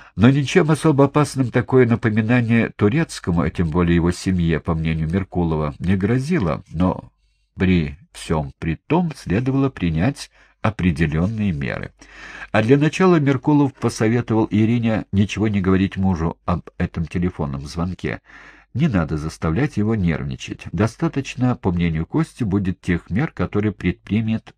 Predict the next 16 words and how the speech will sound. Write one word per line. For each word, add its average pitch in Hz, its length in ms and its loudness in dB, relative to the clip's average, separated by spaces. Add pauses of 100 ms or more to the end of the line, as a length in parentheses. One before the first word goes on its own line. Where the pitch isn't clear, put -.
он 90 220 0
сам. - 380 -8 (640)
Он 147 140 2
же, 147 100 2
вероятно, 127 500 2
найдёт 127 460 2
и 117 100 2
соответствующую 110 1000 -2
форму 90 440 -2
для 90 180 0
изложения 78 540 -4
Сане 127 380 -4
краткой - 500 -4
сути 90 400 -6
требований 82 640 -4
адвоката. - 800 -8